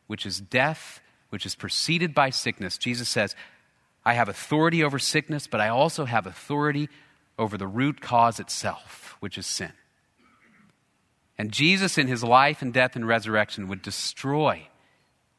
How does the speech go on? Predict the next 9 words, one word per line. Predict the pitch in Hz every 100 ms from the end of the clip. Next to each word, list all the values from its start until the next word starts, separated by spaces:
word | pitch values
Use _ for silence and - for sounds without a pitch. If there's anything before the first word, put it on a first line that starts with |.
| _ -
sin | - 113
and | 87 76
death. | - - - - _ _ _ _ _ _ _ _ _ _ _ _ _ -
Authority | - 139 143 131
over | 123 117 104 _
sickness, | - - 160 - 147 - - -
death, | 107 127 120 - - _ _
Satan, | - 135 131 117 107 _ _ _
sin, | - - 135 117 113